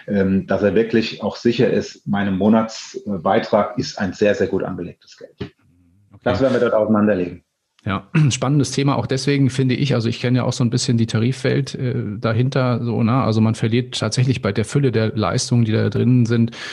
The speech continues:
Speaker 2: ja teilweise auch schon, wenn man schon beim reinen Zuhören den, den Überblick, denn deswegen ist es total wichtig, glaube ich, auch, dass so ein Know-how-Transfer stattfindet von euch zum Vermittler, damit der es auch dem Kunden transportieren kann, denn manchmal weiß ja der Kunde nicht mal, was in seinem Produkt drin ist. Es ist so ähnlich wie bei einer Kreditkarte, manchmal, wo man hinterher gar nicht weiß,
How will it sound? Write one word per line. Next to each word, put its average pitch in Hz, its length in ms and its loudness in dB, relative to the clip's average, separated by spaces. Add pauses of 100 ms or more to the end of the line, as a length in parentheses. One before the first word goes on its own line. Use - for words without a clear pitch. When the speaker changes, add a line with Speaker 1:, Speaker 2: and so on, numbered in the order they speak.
(420)
Speaker 2:
ja 98 200 -2
teilweise 113 460 -2
auch - 80 0
schon, 110 340 0 (160)
wenn 107 140 -2
man 110 320 0
schon 113 200 0
beim 110 140 2
reinen 110 180 -2
Zuhören 131 360 2
den, 110 340 0 (380)
den 113 100 2
Überblick, 127 320 2
denn 117 120 0
deswegen 117 260 0
ist 107 100 0
es 113 100 -2
total 117 300 0
wichtig, 131 240 -2
glaube 117 160 0
ich, 113 80 2
auch, 107 60 -4
dass 120 160 -2
so 120 100 2
ein 110 220 2
Know-how-Transfer 113 920 0
stattfindet 120 600 0
von 131 220 0
euch 120 400 -2
zum 139 260 2
Vermittler, 120 420 0
damit 113 280 0
der 110 100 0
es 127 100 -2
auch 117 100 -2
dem 113 120 -4
Kunden 139 220 2
transportieren 117 560 -2
kann, 113 160 -2
denn 107 120 2
manchmal 110 280 2
weiß 113 160 -2
ja 117 80 0
der 101 80 -2
Kunde 175 260 2
nicht 98 160 0
mal, 95 140 0
was 87 120 -6
in 95 100 0
seinem 90 200 -2
Produkt - 380 -4
drin 98 120 -2
ist. 92 120 -2
Es 104 60 0
ist - 20 -4
so 107 100 0
ähnlich 117 240 2
wie 131 40 2
bei 120 100 -2
einer 123 180 2
Kreditkarte, 110 580 -4
manchmal, 101 260 2
wo 107 60 2
man 107 120 4
hinterher 113 340 2
gar 110 160 0
nicht 113 160 -2
weiß, 113 220 -2